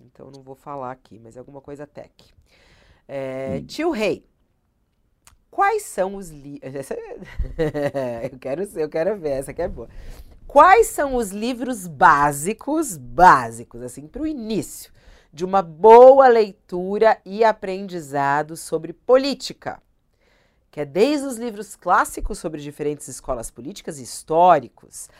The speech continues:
Speaker 1: Aqui, ó, ele, ele assina depois, é Pedro Henrique o nome dele, Pedro Henrique. Então, o Pedro quer, assim, uma, um, uma dicasinha de livros básicos pra iniciar o estudo sobre política.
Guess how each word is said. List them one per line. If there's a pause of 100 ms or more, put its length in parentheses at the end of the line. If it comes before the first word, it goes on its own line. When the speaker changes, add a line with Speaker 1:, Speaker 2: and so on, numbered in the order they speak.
Speaker 1:
Aqui,
ó,
ele,
ele
assina
depois,
é
Pedro
Henrique
o
nome
dele,
Pedro
Henrique. (400)
Então,
o
Pedro
quer,
assim, (540)
uma,
um, (400)
uma
dicasinha
de
livros
básicos
pra
iniciar
o
estudo
sobre
política.